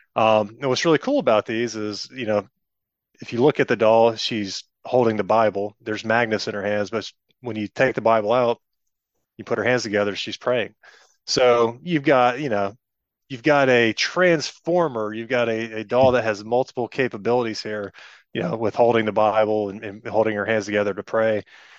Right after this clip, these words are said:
Um, and, and most importantly, speaking, I think thirty-six, uh, Bible verses, um, each. So a lot of the classics that aren't, um, things that the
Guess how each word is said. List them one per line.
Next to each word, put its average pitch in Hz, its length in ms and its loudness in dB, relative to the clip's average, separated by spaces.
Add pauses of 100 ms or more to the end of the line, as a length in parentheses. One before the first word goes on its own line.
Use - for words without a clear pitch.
(160)
Um, 104 320 0
and, 147 160 2
and 143 80 -4
most 143 180 2
importantly, 110 720 -4
speaking, 110 760 -6 (600)
I 123 80 -4
think 208 220 0
thirty-six, 123 880 0
uh, 104 240 0
Bible 110 320 0
verses, 101 840 -8
um, 101 380 -6
each. 117 520 -2
So 107 540 0 (480)
a 110 40 -8
lot 135 220 4
of 139 80 2
the 120 80 0
classics 123 600 -2
that 110 280 -2 (280)
aren't, 117 300 -2 (160)
um, 104 480 -4 (100)
things 110 260 -2
that 107 200 0
the 98 160 -10